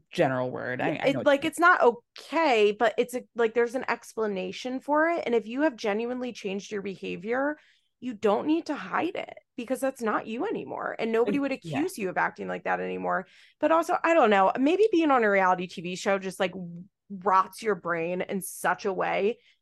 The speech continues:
Speaker 2: that makes taking accountability like that impossible. I, I don't know.
Speaker 1: I mean, I think, I think that's always been kind of Lala's thing, sobriety or not. I mean, we're seeing it.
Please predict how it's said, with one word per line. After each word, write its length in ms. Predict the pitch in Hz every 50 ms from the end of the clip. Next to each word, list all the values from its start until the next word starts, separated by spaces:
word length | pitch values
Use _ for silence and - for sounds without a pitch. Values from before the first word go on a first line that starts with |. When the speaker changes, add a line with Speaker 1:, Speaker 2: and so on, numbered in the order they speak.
| -
Speaker 2:
that 180 | 208 208 - - _ _ _ _ _ _ _ _ -
makes 640 | - 220 214 214 208 208 208 208 208 - - - -
taking 380 | - - 226 226 202 175 190 190
accountability 640 | 190 170 190 190 175 175 170 170 165 165 165 175 170
like 160 | 175 170 165
that 160 | 165 160 143
impossible. 580 | 147 - - - - - - 202 - - - - -
I, 160 | 208 196 196 - -
I 160 | - - 180
don't 160 | 151 160 156
know. 100 | - - - _ _ _ _ _ _ _ _ _ _ _ _ -
Speaker 1:
I 100 | 381 359
mean, 200 | 370 359 339 320
I 120 | 320 302
think, 440 | 294 294 320 330 320 311 285 269 269 - -
I 160 | 262 285 294
think 180 | 294 339 349 311
that's 180 | 311 302 254 247
always 360 | 196 233 247 247 254 226 202
been 220 | - 202 196 196
kind 200 | 185 185 202 190
of 100 | 185 175
Lala's 580 | 170 170 165 160 160 156 156 151 151 143 - - _ _ _ -
thing, 840 | 170 160 151 156 170 180 196 208 220 233 247 254 262 277 277 277 - -
sobriety 720 | - - 202 165 170 175 170 170 180 185 180 185 180 175
or 80 | 165
not. 300 | 160 147 143 143 165 185 -
I 40 |
mean, 180 | 196 165 160 156
we're 100 | 147 156
seeing 380 | 156 - - 277 190 117 - -
it. 220 | 113 - - -